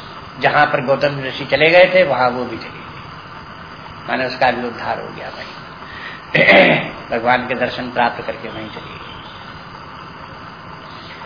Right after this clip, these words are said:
<clears throat> गौतम ऋषि जो है वो अपने ज्ञान के बल पर परब्रह्म परमात्मा को प्राप्त करके परमात्मा भाव को प्राप्त हो गए,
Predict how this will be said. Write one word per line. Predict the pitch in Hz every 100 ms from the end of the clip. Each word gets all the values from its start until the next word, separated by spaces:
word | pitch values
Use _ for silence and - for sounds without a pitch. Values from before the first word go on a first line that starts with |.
| - - - - - - - - 170 165 - -
<clears throat> | - - - - - - - - - - - - - -
गौतम | 135 135 170 170
ऋषि | 165 175
जो | 165
है | 160
वो | 160 147 160 170 185 - - - - - -
अपने | - 160
ज्ञान | 143 139 160 175
के | 165
बल | 139 127
पर | 117 143 - - - - - - -
परब्रह्म | 131 131 147
परमात्मा | 139 131 127 127 - 147
को | 139 139
प्राप्त | - 127 139 139
करके | 127 143
परमात्मा | 135 120 117 123 123 123 113
भाव | 123
को | 120 131
प्राप्त | 113 107 -
हो |
गए, | -